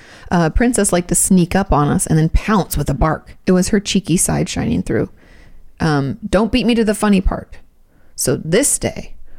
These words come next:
one of the workmen, we'll call him guy number one, um, just to make it easier to follow. But guy number one was standing on the roof that they were building. He had a harness on, so no risk of falling off. He was watching the same thing that I was watching. The other workman,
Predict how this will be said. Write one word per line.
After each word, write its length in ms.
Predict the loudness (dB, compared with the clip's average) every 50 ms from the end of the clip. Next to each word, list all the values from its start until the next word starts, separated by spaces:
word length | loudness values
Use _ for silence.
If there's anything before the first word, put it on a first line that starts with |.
| -16 -12 -6
one 180 | -4 -2 0
of 100 | 0 0
the 100 | 0 2
workmen, 480 | 2 2 2 0 -2 -4 -6 -6 -6 -8 -10 -6 -2
we'll 120 | 0 0 0
call 280 | 0 0 0 2 4
him 320 | 4 4 4 2 0 -2 -4 -8
guy 160 | -6 -4 -2
number 260 | -2 -2 -2 -4 -4 -6
one, 280 | -6 -6 -6 -8 -8 -10 -14 -20 -20 _ _ -20 -20 -20 -20 -20 -20 -20 -6 -2
um, 220 | 0 0 0 0 0
just 180 | -2 -2 0
to 60 | 0 0
make 180 | 0 0 -2
it 60 | -2
easier 240 | -2 -2 -2 -2 -4
to 100 | -4 -6 -8
follow. 320 | -8 -8 -10 -10 -6 -4
But 120 | -2 -2 0
guy 160 | 0 2 2
number 280 | 4 4 4 4 4 2
one 280 | 4 2 2 2 2 2
was 140 | 2 2
standing 480 | 0 0 2 2 2 2 2 2 0 0 0
on 200 | 0 2 2 2 2
the 80 | 0
roof 380 | -2 0 2 2 2 2 2 0
that 180 | -2 -2 0 0
they 100 | 0 2
were 160 | 2 2 2
building. 500 | 2 2 2 2 0 -2 -4 -6 -6 -10 -14 -18 _ -2
He 100 | 0 0
had 120 | 2 2
a 40 | 0
harness 420 | 0 0 2 2 4 4 2 2 0
on, 180 | -2 -2 -2 -2
so 160 | 0 0 2
no 160 | 2 2 2
risk 260 | 2 0 0 -2 -4
of 60 | -8
falling 320 | -4 -2 -2 -2 -2 -4 -8
off. 260 | -10 -12 -14 -18 -20 -20 -20 -20 -20 -6 -2
He 100 | 2 2
was 140 | 2 4 2
watching 260 | 0 2 2 4 4
the 80 | 4 2
same 340 | 2 2 2 4 4 2
thing 200 | 2 2 2 2
that 120 | 2 0 -4 -2
I 160 | 0 2 2
was 180 | 2 2 2 0
watching. 420 | -4 -6 -8 -10 -10 -8 -8 -6 -2
The 160 | -2 -2 -2 0
other 260 | 0 2 2 2 2 2
workman, 500 | 2 0 0 0 -2 -6 -8 -8 -8